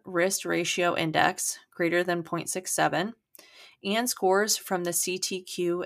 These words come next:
S S S greater than one point nine, which we'll be talking about that in the second,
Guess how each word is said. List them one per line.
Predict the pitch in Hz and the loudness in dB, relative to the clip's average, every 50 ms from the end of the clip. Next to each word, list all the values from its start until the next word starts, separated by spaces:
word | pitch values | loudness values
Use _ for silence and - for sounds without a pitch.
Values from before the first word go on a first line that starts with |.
| - - | -2 0
S | 165 165 160 - - - | 0 2 2 0 -2 0
S | 165 165 156 - - - | 0 0 0 -2 -4 -4
S | - 160 156 180 214 247 - - | -2 0 2 2 0 0 -2 -4
greater | - - 165 160 165 180 180 175 | -2 0 2 2 4 4 2 2
than | 170 160 160 156 | 2 0 0 2
one | 156 156 151 147 151 156 | 2 2 2 2 0 -4
point | 156 - 160 160 156 - | -6 -4 -2 -2 -2 -2
nine, | - - 131 127 123 - - - | -2 -2 -2 -2 -2 -2 -4 -4
which | 175 160 - - | -4 -4 2 2
we'll | 190 | 2
be | 190 214 | 2 2
talking | 202 202 196 180 180 175 | 2 2 2 2 2 2
about | 165 160 160 156 156 | 4 4 4 4 4
that | 156 156 151 - - | 4 4 4 2 2
in | 156 151 147 | -2 -4 -4
the | 147 151 | -4 -2
second, | - - - 135 143 - - 139 - - | -2 0 0 0 -2 -2 -4 -6 -6 -6